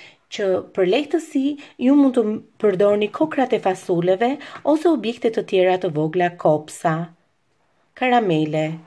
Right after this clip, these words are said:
objekte të tjera të vogla që u gjenden në shtëpi. Pasi të përfundoni plotësimin e librit, kalojmë tek fleta e punës. Në ushtrimin një, në faqen shtatëdhjetë e tetë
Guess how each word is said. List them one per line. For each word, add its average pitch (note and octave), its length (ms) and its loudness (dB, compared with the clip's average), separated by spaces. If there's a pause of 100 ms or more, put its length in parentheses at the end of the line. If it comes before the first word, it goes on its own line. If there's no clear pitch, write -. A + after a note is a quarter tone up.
(500)
objekte C4+ 420 -2
të G3 160 -8
tjera G3 240 -2
të F#3 160 -8
vogla F3 320 -2
që F3 140 -8
u E3 60 -2
gjenden E3 440 -4 (280)
në D#3+ 240 -4
shtëpi. - 400 -10 (840)
Pasi C4 340 -2
të - 160 0
përfundoni B3 680 2
plotësimin F#3+ 640 -2
e D3 60 -2
librit, E3+ 520 -2 (320)
kalojmë C#4 440 2
tek A3+ 180 0
fleta F#3+ 340 0
e A3 80 0
punës. F3 540 -2 (2500)
Në A3 100 4
ushtrimin E4 540 6
një, E3+ 200 4 (840)
në F#3+ 200 0
faqen A3+ 400 0
shtatëdhjetë A#3+ 480 2
e F3 80 0
tetë - 440 0